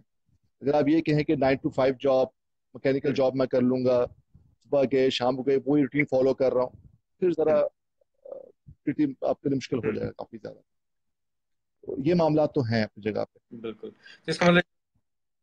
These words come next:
Speaker 2: इसका मतलब जो हमारी गवर्नमेंट की जॉब्स है, ये थ्रेट में आ रही हैं आहिस्ता आहिस्ता?
Speaker 1: अ, नहीं, मैं ये कहूँगा जितनी भी लेस स्किल job, देखें, it's very obvious,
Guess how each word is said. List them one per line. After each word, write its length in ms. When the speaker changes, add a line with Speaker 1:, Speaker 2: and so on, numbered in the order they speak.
Speaker 2:
इसका 240
मतलब 280
जो 140
हमारी 460
गवर्नमेंट 560
की 80
जॉब्स 360
है, 200
ये 60
थ्रेट 320
में 80
आ 160
रही 180
हैं 80
आहिस्ता 240
आहिस्ता? 580
Speaker 1:
अ, 40
नहीं, 340
मैं 160
ये 80
कहूँगा 180
जितनी 240
भी 260
लेस 220
स्किल 280
job, 260
देखें, 240
it's 340
very 200
obvious, 380